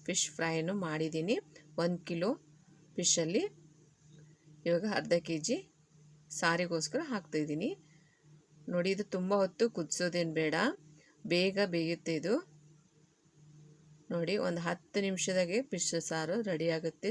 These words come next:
ತುಂಬಾ ಟೇಸ್ಟಿಯಾಗಿ ಮಾಡ್ಕೋಬೋದು, ತುಂಬ ಚೆನ್ನಾಗಿರುತ್ತೆ ಟೇಸ್ಟ್ ಮಾತ್ರ. ನೋಡಿ, ಇವಾಗ ಕರೆಕ್ಟಾಗಿ ಮಿಕ್ಸ್ ಮಾಡ್ಕೊಂಡು ಒಂದು ಎರಡರಿಂದ ಮೂರು ನಿಮಿಷ ಕುದಿಸ್ಬಿಟ್ರೆ ಆಯಿತು. ಇದು ಬೇಗ ಬೇಯುತ್ತೆ ಫಿಶ್, ಹಾಗಾಗಿ ಜಾಸ್ತಿ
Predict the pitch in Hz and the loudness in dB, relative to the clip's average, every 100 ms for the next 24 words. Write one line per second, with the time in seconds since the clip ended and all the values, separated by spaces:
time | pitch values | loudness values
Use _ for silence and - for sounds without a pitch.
0 | 233 175 165 175 190 180 165 165 - 175 | -4 -4 -4 -2 -2 -2 -2 -2 -2 0
1 | 165 190 359 - - - - 160 160 156 | 2 0 -2 -8 -20 -20 -4 0 0 0
2 | 175 156 160 156 170 165 165 185 190 - | -2 0 0 -2 -6 -4 -4 -2 -2 -2
3 | 156 160 160 156 147 - 285 240 175 175 | -2 -2 -2 -4 -2 0 0 -2 -2 -2
4 | 160 160 151 170 226 339 - - - - | -2 -4 -4 -2 -2 -4 -10 -20 -20 -20
5 | - _ _ - - - 175 165 165 175 | -20 _ _ -20 -18 -4 0 2 0 2
6 | 170 175 185 180 208 180 160 - 175 165 | 0 0 0 2 2 -2 -4 -2 -2 -2
7 | 170 170 247 277 185 170 165 185 180 190 | -4 -2 0 0 -2 2 4 4 2 -4
8 | 208 180 180 180 180 165 - 202 - 170 | -4 -2 -2 -2 -4 -4 -2 -4 -4 -8
9 | 160 - 170 220 240 165 165 170 - 359 | -6 -6 -4 -2 0 0 -2 -2 0 0
10 | - - - - - 180 160 170 185 190 | -2 -16 -20 -12 -4 -4 0 2 2 0
11 | 208 220 - - - - 151 175 185 180 | -2 -4 -10 -20 -20 -14 0 0 2 -2
12 | - 220 330 - - - - - - - | 0 0 -2 -8 -20 -20 -20 -20 -20 -20
13 | - 180 165 - 254 - 170 165 175 196 | -6 -2 -2 0 -2 -2 -2 0 0 0
14 | 196 175 170 - | 0 -2 -2 -4